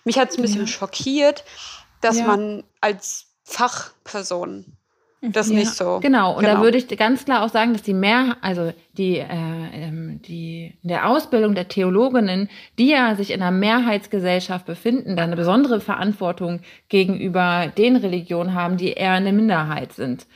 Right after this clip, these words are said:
Speaker 2: Also wenn man so einen großflächigen Zugang zu Bildung, zu Bibliotheken im, im Bereich der Theologie und des Christentums irgendwie hat, ähm, <laughs> überall stehen Kirchen rum und überall sind irgendwelche Bildungsinitiativen oder irgendwelche Hau-, Häuser,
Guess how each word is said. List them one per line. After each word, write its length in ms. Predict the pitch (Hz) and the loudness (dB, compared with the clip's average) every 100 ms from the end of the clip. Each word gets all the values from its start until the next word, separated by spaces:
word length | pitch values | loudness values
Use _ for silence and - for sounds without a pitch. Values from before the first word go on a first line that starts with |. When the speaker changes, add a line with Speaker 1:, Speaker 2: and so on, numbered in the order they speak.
| - | -12
Speaker 2:
Also 240 | - 180 170 | -4 -2 2
wenn 180 | 190 247 | 4 4
man 180 | 240 | 4
so 80 | 202 | 0
einen 140 | 190 185 | -2 -2
großflächigen 1120 | 185 269 320 - 247 247 220 208 196 202 202 - | 0 0 0 -4 -4 -4 -6 -4 -2 -2 -4 -12
Zugang 540 | - 269 269 214 208 202 | -6 0 2 2 2 0
zu 180 | 202 185 | -2 0
Bildung, 540 | 214 233 214 202 202 | 2 4 2 0 -2
zu 160 | 208 190 | -4 -2
Bibliotheken 880 | 220 190 190 262 254 254 196 190 - - - | -2 -2 -2 0 0 0 -6 -6 -12 -20 -6
im, 360 | 202 185 185 170 | -2 0 0 0
im 120 | 190 | 0
Bereich 320 | 190 185 190 | 0 0 0
der 100 | 185 | -4
Theologie 800 | - 214 196 180 208 226 208 196 | -2 0 0 0 2 2 4 2
und 180 | 113 180 | -2 -6
des 140 | - | -6
Christentums 560 | 233 247 214 202 185 185 | -4 -4 -6 -6 -6 -4
irgendwie 320 | 185 180 180 | -4 -4 -2
hat, 280 | 240 240 - - - - - | -2 -4 -12 -20 -20 -16 -2
ähm, 260 | 185 185 190 | 2 4 4
<laughs> 40 | |
überall 340 | 202 220 240 | 4 4 4
stehen 320 | - 190 185 202 | 2 2 0 0
Kirchen 340 | 233 254 233 | 0 0 -2
rum 240 | 180 175 180 | -2 0 -2
und 100 | 180 | -2
überall 420 | 202 202 180 180 | 0 2 2 0
sind 320 | 185 180 185 | 0 -2 -2
irgendwelche 560 | - 175 185 185 185 175 | -4 -4 -4 -2 -2 0
Bildungsinitiativen 1040 | 190 208 202 175 185 180 185 - 202 190 | 0 0 0 -2 -2 -2 -4 -2 -2 -2
oder 160 | 156 170 | 0 0
irgendwelche 380 | 175 175 180 175 | 0 -2 -4 0
Hau-, 260 | 202 - | 0 2
Häuser, 560 | 202 247 269 165 165 | 4 4 4 2 0